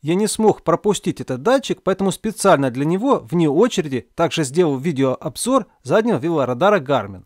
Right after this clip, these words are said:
Ссылка в описании под видео. Сейчас, кстати, тестирую умные педали Rally от Garmin. Общие плюсы велокомпьютеров Garmin H восемьсот тридцать,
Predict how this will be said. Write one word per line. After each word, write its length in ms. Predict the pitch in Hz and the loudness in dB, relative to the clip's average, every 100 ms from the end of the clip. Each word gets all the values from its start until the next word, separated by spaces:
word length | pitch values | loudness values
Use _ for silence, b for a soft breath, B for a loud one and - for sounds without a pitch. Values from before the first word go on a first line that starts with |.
| _ | _
Ссылка 380 | - 247 247 | -6 -6 -2
в 80 | 147 | -4
описании 480 | 131 139 - 202 220 | -4 -6 -2 0 0
под 220 | 185 165 | 0 -2
видео. 400 | 123 113 92 92 _ _ _ _ | -2 -8 -10 -18 _ _ _ _
Сейчас, 400 | - 151 - 254 | -6 -2 2 0
кстати, 320 | - 214 190 | 2 -2 -2
тестирую 680 | 147 - 156 - 240 254 214 | -6 -6 -8 -4 -4 -2 -4
умные 380 | 170 202 175 135 | 0 2 2 0
педали 480 | 143 135 240 226 - | -2 0 0 0 -4
Rally 420 | 147 208 233 190 | 0 2 2 -4
от 180 | - 165 | -4 -6
Garmin. 540 | 127 135 107 101 92 107 _ _ _ _ _ _ _ _ - | -2 -2 -2 -6 -16 -20 _ _ _ _ _ _ _ _ -2
Общие 380 | 160 - 131 | 0 0 -8
плюсы 460 | 120 196 262 - 196 - | -6 -4 -2 -2 -4 -4
велокомпьютеров 760 | 151 143 135 123 233 247 208 - | -4 -2 -4 -4 -4 -2 -2 -4
Garmin 460 | - 123 151 123 107 | -6 2 2 2 -6
H 280 | 156 135 - | -6 -6 -6
восемьсот 480 | - 135 139 - 127 | -8 -6 -4 -6 -4
тридцать, 460 | - 233 - 226 | -2 -2 -2 -6